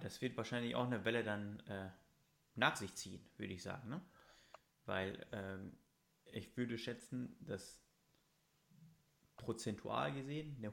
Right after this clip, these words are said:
hohe Anzahl an Unternehmen in Deutschland weniger als neunzehn oder weniger als zwanzig,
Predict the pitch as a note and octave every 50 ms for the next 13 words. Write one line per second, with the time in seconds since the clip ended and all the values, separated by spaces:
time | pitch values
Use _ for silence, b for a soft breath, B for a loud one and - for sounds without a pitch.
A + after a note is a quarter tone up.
0 | - - - C#3+ D3+ D#3 D3+ C3+ C3+ B2+ C3 C3 C3 C3+ C3 B2+ B2+ B2+ - B2
1 | B2 - B2 A#2 A#2 A#2 A#2 B2 C3+ C#3 C#3 - - - - _ _ _ _ _
2 | _ _ _ _ _ _ _ _ _ - G#2 G2+ G#2+ G#2 G#2+ A#2 A#2+ - - -
3 | C#3 C3 C3 C3 C3 - - - _ _ _ _ _ _ _ _ - - - -
4 | _ _ _ _ _ _ _ - G2+ G2+ A2 A2 A#2 B2 A#2 A#2 A#2 A#2 A#2+ A#2
5 | A#2+ A#2 - - A2+ A2+ A2+ - - C3 B2+ B2+ B2 - A2+ G#2+ G#2 G2 - -
6 | G2+ A2 A2+ A2+ A2 A2 G2+ - - - A#2 A2 A2 - A#2+ A#2 - - -